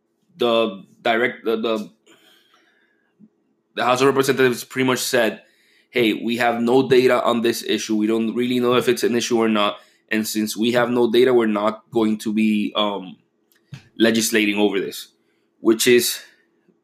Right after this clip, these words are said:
tragically funny because Puerto Rico has no data at all about anything. So if that was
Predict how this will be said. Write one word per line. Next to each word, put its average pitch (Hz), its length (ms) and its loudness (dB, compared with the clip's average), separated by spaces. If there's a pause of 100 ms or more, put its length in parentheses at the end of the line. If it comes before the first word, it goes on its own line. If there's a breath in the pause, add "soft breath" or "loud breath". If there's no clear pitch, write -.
(800)
tragically 135 540 0
funny 113 440 0
because 110 460 -2
Puerto 135 320 2
Rico 120 220 4
has 113 280 2
no 117 220 2
data 117 260 4
at 113 100 4
all 110 340 0 (320 soft breath)
about 110 360 0
anything. 110 360 -4
So 104 200 -2
if 104 180 -4
that 120 280 0
was 135 420 0